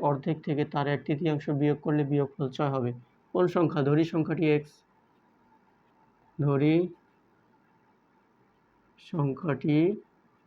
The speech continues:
এক্স। কোন সংখ্যার অর্ধেক থেকে?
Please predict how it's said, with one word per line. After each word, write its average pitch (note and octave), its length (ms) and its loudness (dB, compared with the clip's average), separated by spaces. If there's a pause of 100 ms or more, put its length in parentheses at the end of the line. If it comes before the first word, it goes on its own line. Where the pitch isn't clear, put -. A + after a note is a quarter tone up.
(120)
এক্স। C#3 280 -2 (800)
কোন E3+ 180 2
সংখ্যার E3 560 -2
অর্ধেক D#3+ 480 0
থেকে? C#3 220 -2